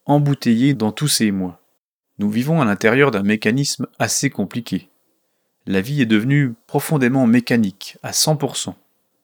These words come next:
La loi de récurrence est terrible, tout se répète. Nous pourrions comparer la vie à une roue qui tourne incessamment sur elle-même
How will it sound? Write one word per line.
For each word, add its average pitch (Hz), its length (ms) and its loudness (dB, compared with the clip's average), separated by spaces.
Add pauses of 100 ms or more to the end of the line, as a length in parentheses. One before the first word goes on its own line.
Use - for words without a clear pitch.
(100)
La 98 100 2
loi 120 200 4
de 107 100 -2
récurrence 127 960 -2
est - 140 -6
terrible, 113 540 -4 (220)
tout 170 140 0
se 147 140 0
répète. 101 680 -4 (600)
Nous 135 140 0
pourrions 147 320 2
comparer 139 440 0
la 113 120 4
vie 123 340 -6 (600)
à 117 80 4
une 123 160 4
roue 139 260 2
qui 120 160 -8
tourne 135 360 -2 (100)
incessamment 120 760 0
sur 110 260 -2
elle-même 95 460 -4